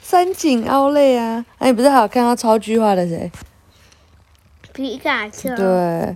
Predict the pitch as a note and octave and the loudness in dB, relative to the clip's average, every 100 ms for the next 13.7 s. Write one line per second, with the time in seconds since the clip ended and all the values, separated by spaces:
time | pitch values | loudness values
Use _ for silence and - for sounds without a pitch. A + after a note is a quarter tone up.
0 | - E4+ G#4+ G#4+ G4+ E4 C4+ A#3 A3+ G#3 | -8 -4 0 0 0 -4 -8 -8 -8 -10
1 | F#3 F3 - G3 C#4 D#4+ C4 B3 A3 G3+ | -12 -14 -4 0 0 0 0 0 0 0
2 | G3 F#3 G#3 B3+ A#3 G#3+ G3 G#3 F#3+ G3 | 0 2 4 4 2 2 2 2 2 -2
3 | F3 F3 F3 E3 E3+ E3 E3+ D#3 G3+ F#3 | -4 -2 -4 -2 -2 -2 -4 -4 -2 0
4 | F3 F3 E3+ F3 C4+ C#4 C4 A#3+ - B3 | -2 -2 -4 -6 -6 -6 -8 -10 -12 -20
5 | - G#3 G3+ F#3+ F3+ G#3+ G#3 B3 B3 G3 | -6 0 2 0 -2 -4 -4 0 2 2
6 | G3 A#3 G3+ F3+ F3 G#3+ A3 A#3+ A3 G3+ | 0 0 2 0 -2 0 2 4 2 2
7 | G#3 A3 G#3 F#3 E3+ E3+ F#3 E3 E3+ E3+ | 0 2 2 2 0 -2 -4 -4 -4 -6
8 | E3+ F3 - - - - - - - - | -6 -10 -16 -20 -20 -20 -20 -20 -16 -8
9 | F3 F#3+ C#4 D4+ A#3+ G3 E3+ F3+ F#3 G#3+ | -6 -6 -6 -4 -4 -4 -6 -8 -8 -2
10 | B3 G#4 - - - - - - - - | -2 -2 -6 -20 -20 -20 -20 -20 -18 -4
11 | A3+ A#3 A#3+ A#3+ B3+ - - - - A3+ | 0 4 4 4 0 -4 -14 -6 0 2
12 | C4+ B3 A3+ A#3+ G#3 F3+ F3 E3 F3 F3+ | 4 2 2 0 0 -2 -2 -4 -4 -4
13 | F3+ E3+ F3+ E3+ F3 F3+ G3 | -4 -4 -6 -6 -4 -4 -6